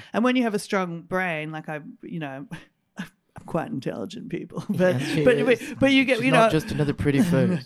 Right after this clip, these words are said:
Speaker 1: <laughs> Um, but when, uh, you know, if you've been academically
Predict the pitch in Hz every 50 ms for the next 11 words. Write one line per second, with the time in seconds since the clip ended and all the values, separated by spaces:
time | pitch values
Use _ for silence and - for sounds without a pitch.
0 | - - - _ - - _ _ - 415 466 392 415 453 480 392 156 131 202 220
1 | 214 196 - - 190 190 190 185 185 180 185 190 185 175 214 208 202 214 226 233
2 | 226 220 220 220 214 202 196 185 180 170 160 - - - - 214 254 254 220 196
3 | 185 - 233 202 185 _ 233 226 220 208 196 196 190 - 202 185 175 175 190 190
4 | - - 190 180 175 180 180 170 -